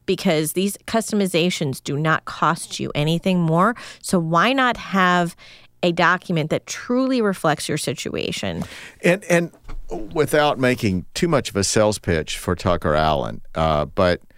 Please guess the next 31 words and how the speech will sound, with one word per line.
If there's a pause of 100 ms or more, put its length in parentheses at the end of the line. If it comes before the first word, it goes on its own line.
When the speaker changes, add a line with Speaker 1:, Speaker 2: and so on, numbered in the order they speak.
(320)
Speaker 2:
I
have
to
mention
that
whenever
you
order
forms,
some
people
think,
"Well,
gee,
I
can
get
a
form
for
a
hundred
bucks
or
whatever
it
is
to
get
a
form."